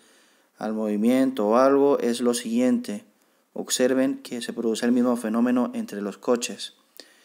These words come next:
Si simplemente son las luces decorativas de Navidad, ¿por qué están aquí en esta zona? Eso ya descuadra. Estuve pensando que posi-, posiblemente podría haber sido una doble exposición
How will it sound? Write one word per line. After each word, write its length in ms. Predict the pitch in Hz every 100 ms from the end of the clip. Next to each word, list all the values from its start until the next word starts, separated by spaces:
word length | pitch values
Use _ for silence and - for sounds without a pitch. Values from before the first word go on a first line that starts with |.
| _ _ -
Si 160 | 113
simplemente 920 | - 123 131 135 139 139 139 131 135 -
son 380 | - 135 123 110
las 120 | 107
luces 600 | 117 135 - 98 110 - _ _ _ _ _ _ _
decorativas 640 | - 117 117 117 123 127 131
de 80 |
Navidad, 560 | 123 120 113 120 127 127
¿por 220 | 113 107
qué 400 | - 123 127 -
están 640 | 120 - 113 113 117 131 - _ _ _ _
aquí 400 | 107 104 120 117
en 120 | 110
esta 240 | 107 - 104
zona? 400 | 110 110 110 - _ _ _ _ _ _ _ _ _ _ _ _ -
Eso 240 | 107 110
ya 160 | 117 110
descuadra. 720 | 107 - 110 104 98 104 - _ - _
Estuve 240 | - 127
pensando 380 | 120 135 139 139
que 120 | 135
posi-, 400 | 123 117 127 120
posiblemente 720 | - 117 123 139 143 139 143 135
podría 280 | 123 120
haber 140 | 127 131
sido 440 | 127 120 123 123 - - _ _ _ -
una 260 | 127 135
doble 540 | 135 135 135 135 135 123
exposición 880 | - - 113 120 143 135 123 104